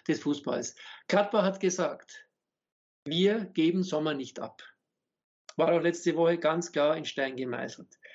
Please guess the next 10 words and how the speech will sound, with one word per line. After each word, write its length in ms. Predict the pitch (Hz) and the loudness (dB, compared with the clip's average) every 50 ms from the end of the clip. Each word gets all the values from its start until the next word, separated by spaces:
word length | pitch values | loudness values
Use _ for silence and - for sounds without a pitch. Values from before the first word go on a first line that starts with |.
| - - - - - - _ | -20 -20 -20 -20 -20 -4 _
Wenn 180 | - 156 156 | 0 0 4
die 180 | - 214 247 269 | 4 6 6 8
jetzt 420 | 226 170 151 151 - - - _ _ _ _ _ | 8 6 4 2 -4 -12 -18 _ _ _ _ _
wegen 280 | - 156 160 160 170 170 | 0 2 2 4 4 2
ein 200 | 160 160 156 156 | 2 0 -2 -4
paar 340 | - 143 156 165 185 202 185 | 0 2 4 4 4 2 2
Millionen 500 | 185 185 180 165 165 170 165 160 151 147 | 2 2 4 4 2 2 2 2 0 2
mehr 220 | 160 185 208 208 | 2 4 4 4
oder 160 | 185 170 156 | 4 2 2
weniger, 540 | 170 202 226 226 196 - - 131 127 113 - | 2 0 2 0 0 0 -2 -4 -6 -6 -8